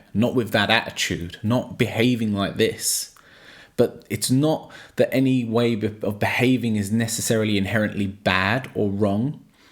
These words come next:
but it's finding an environment where you can take advantage of the way that you just tick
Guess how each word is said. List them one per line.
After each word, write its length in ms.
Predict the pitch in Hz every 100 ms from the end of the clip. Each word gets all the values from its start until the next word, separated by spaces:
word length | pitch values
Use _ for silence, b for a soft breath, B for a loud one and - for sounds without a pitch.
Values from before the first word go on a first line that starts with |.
| B B
but 120 | 117
it's 200 | 110 -
finding 520 | - 131 135 147 151
an 80 | 131
environment 760 | 117 107 113 120 110 98 80 - B B
where 160 | 107 104
you 160 | 107
can 220 | 110 107 104
take 260 | 110 104
advantage 880 | 98 98 113 117 123 - 95 - -
of 200 | - 98
the 100 | 104
way 400 | 98 104 123 135
that 180 | 127 95
you 280 | 110 120 117
just 400 | 110 - - -
tick 380 | 110 - -